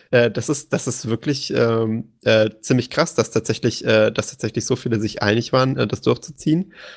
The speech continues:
Ähm, und, äh, dass das, dass das wirklich schon mittlerweile so angekommen ist, äh, selbst bei diesen Politikern, die ja meistens nicht so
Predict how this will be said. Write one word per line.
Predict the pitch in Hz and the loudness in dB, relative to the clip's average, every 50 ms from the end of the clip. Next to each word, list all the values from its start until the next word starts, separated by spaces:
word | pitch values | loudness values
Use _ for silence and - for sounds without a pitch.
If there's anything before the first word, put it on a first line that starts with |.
| - _ _ - | -20 _ _ 0
Ähm, | - 110 110 110 113 110 107 - - - - - | 4 4 4 4 4 2 -2 -4 -8 -16 -8 0
und, | - 113 110 107 113 107 - - - | 4 4 4 4 4 0 -2 -2 2
äh, | 110 110 110 107 | 4 4 4 4
dass | 104 110 107 - - | 4 2 0 0 0
das, | 110 - - | -2 -2 0
dass | 113 107 - | 0 0 0
das | - 104 - - | 0 -4 -2 -2
wirklich | 117 117 - 120 - - | -2 0 0 -2 0 2
schon | - 110 107 | 0 2 2
mittlerweile | 113 - - 120 110 104 107 107 110 110 107 | 2 2 2 2 2 4 2 2 2 0 0
so | 101 110 107 110 | 0 -2 -2 -2
angekommen | - - 104 120 139 143 - - 160 143 139 - | -2 -2 -2 -2 -2 -2 -2 -2 -2 -2 -2 -2
ist, | 139 131 - - | -2 -2 -2 0
äh, | - 113 110 107 107 | 0 2 2 0 0
selbst | - - 117 110 - - | 0 0 0 0 0 0
bei | - 110 107 | 0 0 0
diesen | 107 104 107 107 110 113 110 - | 0 -2 -2 -4 -4 -6 -6 -4
Politikern, | - 104 117 107 - 156 143 151 139 113 | -2 -2 -2 -2 -2 -2 0 0 0 2
die | 101 104 | 2 2
ja | 101 98 | 2 4
meistens | 101 101 98 - 107 101 | 4 2 2 0 -2 -2
nicht | 110 110 - | -2 -2 -2
so | - 131 113 | 0 0 0